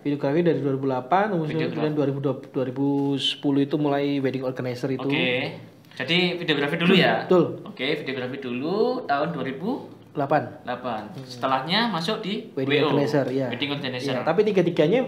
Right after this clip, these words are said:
Speaker 1: dikerjain semua.
Speaker 2: Oke, kerja-kerja tiga-tiganya ini kan, eh, dalam satu lingkup kerja yang
Speaker 1: Betul,
Speaker 2: sama,
Speaker 1: betul,
Speaker 2: ya, Mas, ya?
Speaker 1: betul,
Speaker 2: Jadi
Speaker 1: betul.
Speaker 2: enak ya,
Speaker 1: Betul,
Speaker 2: cocok,
Speaker 1: betul.
Speaker 2: saling melengkapi.
Speaker 1: Betul.
Speaker 2: Eh, kalau wedding organizer apa aja?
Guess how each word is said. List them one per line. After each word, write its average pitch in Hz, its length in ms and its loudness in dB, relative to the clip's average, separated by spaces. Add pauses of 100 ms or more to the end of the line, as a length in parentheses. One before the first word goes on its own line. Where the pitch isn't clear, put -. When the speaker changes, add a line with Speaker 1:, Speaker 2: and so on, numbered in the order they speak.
(380)
Speaker 1:
dikerjain 151 460 4
semua. 160 240 4
Speaker 2:
Oke, 131 420 2
kerja-kerja 156 400 0 (280)
tiga-tiganya 156 580 2
ini 208 120 0
kan, 277 180 -2 (100)
eh, 185 480 0
dalam 135 240 -2
satu 175 400 -4
lingkup 175 300 -4
kerja - 260 -4
yang 135 160 -2
Speaker 1:
Betul, 226 240 6
Speaker 2:
sama, 151 240 2
Speaker 1:
betul, 196 220 6
Speaker 2:
ya, 165 100 6
Mas, 143 80 4
ya? - 80 6
Speaker 1:
betul, 180 160 6
Speaker 2:
Jadi 143 160 4
Speaker 1:
betul. 226 120 6
Speaker 2:
enak 240 120 2
ya, 123 240 2
Speaker 1:
Betul, 147 220 2
Speaker 2:
cocok, 180 180 4
Speaker 1:
betul. 123 140 0
Speaker 2:
saling 180 180 4
melengkapi. 180 560 0
Speaker 1:
Betul. 147 320 2 (160)
Speaker 2:
Eh, 147 160 2
kalau 160 180 2
wedding 147 260 0
organizer 165 440 0
apa 165 240 2
aja? 120 220 0